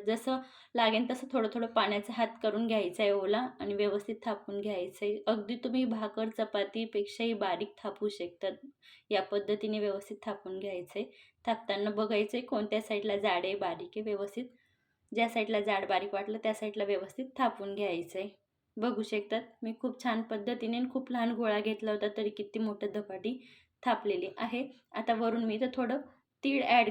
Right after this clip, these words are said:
करते. हे अगदी ऑप्शनल आहे, तुम्हाला वाटलं तर तुम्ही स्किप केलं तरी चालेल. आपला तवा पण छान गरम झालेला आहे, त्याच्यावर मी थोडं तूप ॲड करून घेतलेलं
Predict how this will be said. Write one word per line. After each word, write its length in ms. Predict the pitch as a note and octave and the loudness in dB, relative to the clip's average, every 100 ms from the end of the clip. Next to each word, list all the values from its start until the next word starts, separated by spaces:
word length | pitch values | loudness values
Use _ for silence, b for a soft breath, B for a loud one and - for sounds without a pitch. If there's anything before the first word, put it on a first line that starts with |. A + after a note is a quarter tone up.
| G#3+ | 4
करते. 340 | G3+ G3+ G3 C4 - - | 2 2 -2 -2 -6 -8
हे 140 | A#3+ A#3+ | -2 2
अगदी 320 | A3 G#3+ A#3+ | 2 2 2
ऑप्शनल 480 | B3 G#3+ - A#3+ A3 | 4 2 0 -2 -2
आहे, 240 | A3+ A#3 B3+ C4 _ | -2 -2 -4 -6 _
तुम्हाला 320 | A3+ A3+ A3 | -2 2 4
वाटलं 360 | A3+ F#3+ F#3 G#3+ G#3 | 4 2 0 -2 -2
तर 60 | G#3 | -2
तुम्ही 220 | A3 A3 G#3 - | -2 -2 -6 -12
स्किप 380 | - - G#3+ - | -10 -4 -4 0
केलं 260 | G#3 G3+ G3 | 0 2 0
तरी 140 | A#3 | -2
चालेल. 500 | C#4 B3 F3+ F3+ D4+ D#4 - b b b b _ _ - | 0 0 2 4 2 2 -8 b b b b _ _ -4
आपला 240 | A3+ A3+ A3 | 0 0 4
तवा 180 | G#3+ A3 | 6 6
पण 220 | A3+ B3+ | 6 2
छान 260 | C4 B3+ B3 | 4 2 4
गरम 260 | A3+ A#3 | 4 4
झालेला 380 | A3+ A#3+ G3 F#3 - | 4 4 4 -2 -4
आहे, 200 | G#3+ A#3 | -2 -2
त्याच्यावर 460 | A#3 G#3+ G3+ A3+ A3 | 0 0 2 2 0
मी 60 | A3 | -2
थोडं 220 | A#3+ A#3 A3+ - - | -2 -2 -4 -6 -2
तूप 260 | A#3 G#3+ b b b b _ - | -2 -4 b b b b _ 2
ॲड 240 | G#3 A#3 | 4 4
करून 280 | A#3 A#3 A#3 | 0 0 0
घेतलेलं 380 | A#3+ G#3+ G3+ | -2 -2 0